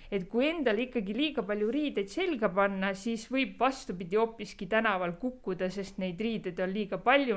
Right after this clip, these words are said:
need segavad, takistavad liikumist. Kui riietusest veel rääkida, siis väga oluline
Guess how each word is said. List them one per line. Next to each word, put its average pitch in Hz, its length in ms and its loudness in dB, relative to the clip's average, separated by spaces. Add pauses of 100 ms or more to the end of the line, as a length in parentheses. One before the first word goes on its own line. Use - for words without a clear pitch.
need 180 80 -4
segavad, 214 640 2
takistavad 196 580 -6
liikumist. 190 720 -8 (880)
Kui 226 160 2
riietusest 262 640 0
veel 349 160 2
rääkida, 202 560 0
siis 190 320 -4
väga 233 240 4
oluline 220 480 2